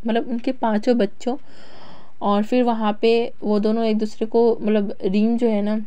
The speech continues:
उम, एक्सचेंज करते हैं। फिर वहाँ पे वो वांग जी जो है ना, वो विंग के फॉरहेड पे किस करता है और वहाँ पे वो लोग की वेडिंग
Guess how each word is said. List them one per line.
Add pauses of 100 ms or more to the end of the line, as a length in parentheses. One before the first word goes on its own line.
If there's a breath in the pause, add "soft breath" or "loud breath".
(580)
उम, (560)
एक्सचेंज
करते
हैं।
फिर
वहाँ
पे
वो (240)
वांग
जी
जो
है
ना,
वो
विंग
के
फॉरहेड
पे
किस
करता
है (800 soft breath)
और
वहाँ
पे
वो
लोग
की
वेडिंग